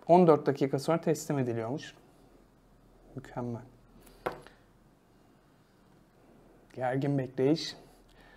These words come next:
Kartınızın bakiyesi yetersiz. <laughs> Tamam, bir, hemen hallediyorum. Ee, hemen hallediyorum, bir saniye. Panik yok. Heyecan yapmayın.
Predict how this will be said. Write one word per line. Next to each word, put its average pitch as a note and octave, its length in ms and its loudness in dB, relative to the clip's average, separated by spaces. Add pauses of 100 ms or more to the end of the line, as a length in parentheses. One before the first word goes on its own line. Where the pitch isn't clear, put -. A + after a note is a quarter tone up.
(260)
Kartınızın D3 680 2
bakiyesi F3 520 0
yetersiz. C#3+ 680 2 (440)
<laughs> - 420 -2 (1000)
Tamam, C3+ 360 4
bir, D3+ 60 -2
hemen G3 320 0
hallediyorum. D#3 480 2 (240)
Ee, - 460 -8
hemen D#3 220 2
hallediyorum, C#3+ 520 -2
bir D3+ 40 -8
saniye. C3+ 440 -14 (220)
Panik E3 300 4
yok. - 260 -4 (360)
Heyecan D#3+ 400 6
yapmayın. D#3 480 0